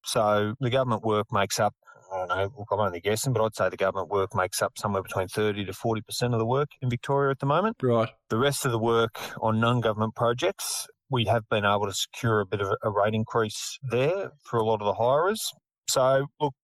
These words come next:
Speaker 1: we are making progress. It's just whether or not we end up with a fuel levy. That's the sort of question.
Speaker 2: Mm. All right, mate. Well, Victorian Tippers United, I suppose if, uh, someone's got a tipper, they should know about you guys in Victoria anyway.
Speaker 1: They should.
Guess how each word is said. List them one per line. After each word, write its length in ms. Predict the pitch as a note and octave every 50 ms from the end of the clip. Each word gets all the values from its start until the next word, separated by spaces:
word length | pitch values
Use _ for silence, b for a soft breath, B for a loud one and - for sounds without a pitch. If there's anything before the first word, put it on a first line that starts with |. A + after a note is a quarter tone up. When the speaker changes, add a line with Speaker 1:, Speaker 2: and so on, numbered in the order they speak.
| _
Speaker 1:
we 100 | C#3 C3
are 140 | C#3 D3 D3+
making 360 | C#3+ B2+ A#2 A2 - - G2
progress. 480 | - A#2+ A#2+ A2+ G2+ G2+ G#2 A2 A2 -
It's 140 | - - -
just 200 | - A2+ - -
whether 160 | A2+ G2+ G2
or 80 | F#2+ F#2+
not 160 | G2+ G2+ -
we 100 | G2+ F#2+
end 100 | F#2+ G2
up 80 | G2
with 120 | - G2 F#2
a 40 | F2
fuel 260 | - - A2 G#2 G2+
levy. 260 | F#2+ F2 E2+ D#2 - - -
That's 200 | G2+ - - -
the 80 | - F#2
sort 180 | - - F#2+ F2
of 60 | -
question. 380 | - G2+ F#2+ - - - - - _ _ -
Speaker 2:
Mm. 200 | B2+ B2 A#2+ - - - _ _ _ _ _ _
All 220 | - G#3 E3+ D#3 D#3
right, 200 | E3+ F#3 G3 F#3
mate. 60 | - -
Well, 480 | E3 E3 E3+ F3+ F3 E3 C3+ - - _ -
Victorian 800 | C#3+ C#3 D#3 D3+ D3 - F3+ F3+ F3 E3+ D#3+ D3+ C#3+ C3+ B2
Tippers 400 | A#2+ - E3 D#3+ D#3+ D3 C3+ B2+
United, 460 | C3+ C3+ C3 C#3 C#3 D3+ E3 D#3+ D#3
I 60 | C#3 C3
suppose 400 | B2+ - D3+ D3+ D#3 D3+ C#3 C3+
if, 280 | C3 A#2+ A#2 - - -
uh, 160 | C3 B2+ A#2+
someone's 340 | - - C#3 C3 C3+ C3 B2
got 160 | B2 C#3+ C3+
a 60 | A#2+
tipper, 280 | A2+ - - C#3+ - C#3
they 140 | B2+ A#2+ A#2
should 240 | - - C#3+ B2+ B2
know 160 | C3 C3+ C#3+
about 260 | C3+ B2 B2 A#2+ A#2
you 160 | A#2+ A#2+ A#2+ A#2+ B2
guys 220 | B2 B2+ B2+ A2+
in 80 | A2+ A#2
Victoria 540 | A#2 A2+ - D3 D3 C#3+ C3 B2 B2 B2+ C#3+
anyway. 480 | D3+ C#3+ B2+ A2 G#2+ A2+ B2+ E3 - - _ _ _ _
Speaker 1:
They 120 | - B2 A#2
should. 280 | - - E3 E3 D3